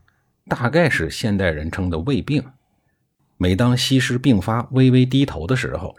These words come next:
正是她最美丽的时候，吴王夫差便会魂魄消散，忘掉了一切军国大事。吴王与西施日日夜夜缠绵在一起，形影不离。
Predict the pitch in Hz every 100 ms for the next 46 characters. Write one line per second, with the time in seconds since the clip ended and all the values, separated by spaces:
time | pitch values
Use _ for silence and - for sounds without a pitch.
0 | - 113 90 80 95 95 87 80 76 -
1 | 92 80 76 - - - - _ _ _
2 | _ _ - 120 135 131 127 139 131 139
3 | 131 98 92 87 82 - 82 95 127 92
4 | 104 107 123 - - 82 85 80 73 76
5 | 71 87 95 80 71 85 78 73 71 73
6 | - 71 - _ _ _ _ _ _ _
7 | _ _ - 95 120 104 98 92 87 82
8 | - 110 - 110 - 113 143 123 104 98
9 | 95 90 85 - 87 87 82 87 85 90
10 | - 73 65 - 90 92 71 - 71 58